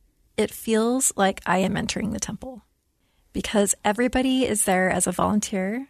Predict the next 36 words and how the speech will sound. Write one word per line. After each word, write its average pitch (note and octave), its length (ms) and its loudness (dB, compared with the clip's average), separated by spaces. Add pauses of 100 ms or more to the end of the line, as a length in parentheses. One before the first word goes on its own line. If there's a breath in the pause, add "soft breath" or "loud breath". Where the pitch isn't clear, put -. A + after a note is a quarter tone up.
(380)
as - 80 -8
part - 240 -2
of G#3 200 0
their G3 540 2 (320)
musical G#3 360 2
missionary G3 380 2
work. G3 300 -2
We're G3 60 4
all G3 80 4
missionaries, G3 500 2
set G#3 140 0
apart G3+ 260 -4
as G#3 100 0
missionaries. G#3 640 0 (920 soft breath)
And G#3 500 2 (1300)
we A3+ 240 0
all A3 220 2
have G3+ 340 -2
the G3 120 -2
same F#3+ 520 2 (140)
goal, G3+ 420 -4 (320)
and G#3 160 2
that G3 160 2
is, G3+ 300 0
again, G3 340 2
to A3 120 0
glorify G3+ 540 0
our G#3 160 -2
God - 360 2
and A3 140 2
to G#3 100 -4
glorify G3 840 0
our G#3 220 0 (120)
Savior, G3 500 2
Jesus G#3+ 360 2
Christ. - 560 -2